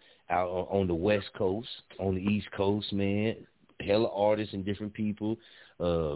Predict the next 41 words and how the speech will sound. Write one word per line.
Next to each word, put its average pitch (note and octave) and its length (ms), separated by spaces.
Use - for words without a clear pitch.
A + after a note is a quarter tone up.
Poetic F#2+ 320
J G2+ 160
B G#2 180
Poets, G#2 400
just G#2 180
different G#2+ 260
things A2 240
like G#2 220
that. A#2+ 160
So G2+ 40
a - 20
lot C3+ 200
of C3+ 80
people B2 260
in B2+ 140
there A2+ 80
is G2 80
key C#3 180
people. G2+ 360
And F#2 160
that's A2 180
the G#2+ 100
reason G2+ 320
why, A2 280
because F#2 560
all C#3+ 260
of B2 160
us, A2+ 240
if G#2 160
you're G#2+ 140
on G#2+ 60
social G#2 300
media, A2+ 220
we A2 220
all A#2+ 200
know A2+ 180
about G2+ 280
these F#2 300
groups. A2 320
And, F2+ 100
and, F2+ 500